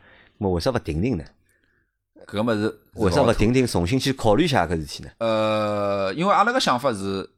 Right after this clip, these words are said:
Speaker 2: 我个想法是，肯定是想要，要，要有小人个嘛。
Speaker 1: 嗯。
Speaker 2: 侬当侬有搿只执念要有小人的辰光，你是不敢停下来的，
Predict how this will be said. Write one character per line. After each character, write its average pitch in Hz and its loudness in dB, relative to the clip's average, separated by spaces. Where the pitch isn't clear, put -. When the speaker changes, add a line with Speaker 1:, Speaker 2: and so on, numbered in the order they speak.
Speaker 2:
我 113 -2
个 202 0
想 123 0
法 123 0
是， 101 -4
肯 98 -6
定 110 -2
是 98 -4
想 95 -4
要， 98 -4
要， 92 -10
要 95 -6
有 92 -6
小 71 -12
人 87 -14
个 85 -14
嘛。 90 -4
Speaker 1:
嗯。 82 -4
Speaker 2:
侬 165 -2
当 269 2
侬 233 2
有 202 0
搿 190 -2
只 180 -4
执 113 -4
念 160 -2
要 151 -2
有 131 -4
小 107 -2
人 110 -2
的 117 -2
辰 98 -6
光， 95 -4
你 98 -4
是 - -8
不 190 -8
敢 - -2
停 85 -14
下 95 -8
来 53 -14
的， - -20